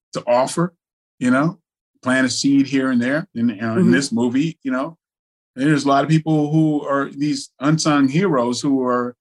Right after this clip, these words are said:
Speaker 1: you know, s-, who are struggling with P T S D
Speaker 2: Absolutely.
Speaker 1: and, and
Speaker 2: Mm-hmm.
Speaker 1: all of that. And these people are your neighbors, you know?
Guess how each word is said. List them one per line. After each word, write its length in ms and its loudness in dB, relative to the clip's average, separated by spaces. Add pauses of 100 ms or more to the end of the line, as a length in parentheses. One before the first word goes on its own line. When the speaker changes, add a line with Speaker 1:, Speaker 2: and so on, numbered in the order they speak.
(460)
Speaker 1:
you 80 -4
know, 400 0
s-, 240 -8
who 220 4
are 60 0
struggling 560 -2
with 100 -12
P 160 -2
T 60 0
S 40 -6
D 60 0
Speaker 2:
Absolutely. 640 2
Speaker 1:
and, 200 0 (280)
and 140 2
Speaker 2:
Mm-hmm. 20 6
Speaker 1:
all 220 2
of 80 0
that. 220 0
And 80 -2
these 220 -2
people 320 -4
are 40 0
your 140 -2
neighbors, 560 -4
you 120 -10
know? 240 -8